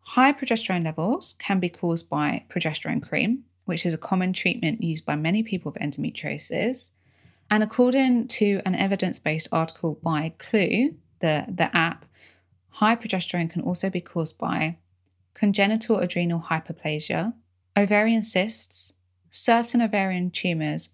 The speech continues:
and pregnancy complications. Because this is not my area of expertise, I've linked to a couple of evidence-based articles on high progesterone in the show notes for you to do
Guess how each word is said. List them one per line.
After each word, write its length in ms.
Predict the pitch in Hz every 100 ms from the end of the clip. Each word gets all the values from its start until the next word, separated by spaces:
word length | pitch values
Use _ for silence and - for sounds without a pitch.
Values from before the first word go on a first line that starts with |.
| _
and 140 | 175
pregnancy 460 | 165 160 - - -
complications. 960 | - 139 - - 139 - - - - - _ _ _ _ _ _ _ _ _ _
Because 240 | 233 269
this 240 | 311 294 302
is 60 |
not 100 | 254
my 180 | 226 202
area 160 | 180 180
of 100 | 165
expertise, 680 | - - - 170 170 214 - _ _ _ -
I've 100 | 190
linked 180 | 214 -
to 60 |
a 40 | 220
couple 260 | - 196
of 60 | 180
evidence-based 680 | 170 170 165 - - 156 -
articles 380 | 147 - - -
on 80 | 151
high 180 | -
progesterone 500 | 151 - 151 - 156 -
in 100 | 160
the 60 |
show 180 | 156 156
notes 240 | 139 151 -
for 100 | 156
you 100 | 139
to 100 | -
do 220 | 147